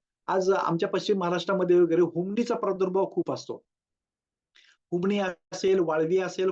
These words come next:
खोडकीड असेल, तुमच्या जमिनीमध्ये ज्या ज्या सगळ्या कीटकांची जी अंडी असतात, ती, ती अंडी नष्ट करण्याचं काम जर कोण करत असेल किंवा ही सगळी हुमणी कंट्रोल मध्ये आणण्याचं कोण काम करत असेल, तर सन कंट्रोलर करतात.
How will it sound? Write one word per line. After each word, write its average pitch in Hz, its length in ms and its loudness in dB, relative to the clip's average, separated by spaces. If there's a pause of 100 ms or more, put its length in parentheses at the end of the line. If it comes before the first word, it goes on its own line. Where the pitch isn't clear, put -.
खोडकीड 165 340 -2
असेल, 135 300 -6 (640)
तुमच्या 180 220 2
जमिनीमध्ये 185 720 2
ज्या 156 200 2
ज्या 185 280 0
सगळ्या 185 340 -2
कीटकांची 185 500 -2
जी 202 100 2
अंडी 180 360 0
असतात, 165 300 -2
ती, - 180 -6 (360)
ती 165 220 -2
अंडी 175 500 0 (420)
नष्ट - 280 -6
करण्याचं 233 460 0
काम 214 220 0
जर 214 100 0
कोण 190 280 0
करत 175 260 0
असेल 151 380 -2
किंवा 160 240 2
ही 180 60 2
सगळी 180 220 0
हुमणी 175 380 -2
कंट्रोल 214 360 0
मध्ये 202 160 2
आणण्याचं 185 380 0
कोण 175 240 -8
काम 170 80 -4 (140)
करत 160 180 -14
असेल, 160 340 -6 (440)
तर 180 40 -4
सन 202 240 0 (180)
कंट्रोलर 180 560 2
करतात. - 300 -12